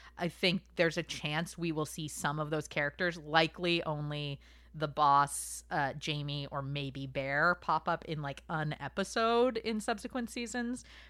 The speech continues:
But I can't see them going back to that office set. Like, it feels like we've sort of played out the point of that, especially because our main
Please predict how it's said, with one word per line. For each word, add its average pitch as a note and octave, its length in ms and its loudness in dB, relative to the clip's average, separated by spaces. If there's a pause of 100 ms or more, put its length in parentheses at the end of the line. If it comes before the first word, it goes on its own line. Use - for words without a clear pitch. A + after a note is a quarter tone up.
(160)
But F3 140 6
I F3+ 140 6
can't F3 500 -2
see F#3 100 -4
them D#3+ 200 -2
going D3 280 0
back C#3 300 2
to - 140 -4
that C#3+ 260 4
office C3+ 360 -4
set. C3+ 460 -2 (280)
Like, D3 200 -4
it E3 220 -2
feels D#3+ 320 2
like D#3 120 0
we've D#3+ 180 -4
sort D#3 240 -4
of - 140 -8 (160)
played C#3 440 -4
out C3 500 -4 (760)
the D#3 120 0
point E3 460 -6
of A3 240 -4
that, C4 360 4 (240)
especially F3+ 580 0
because D#3+ 260 -4
our D3+ 100 0
main D3+ 540 -4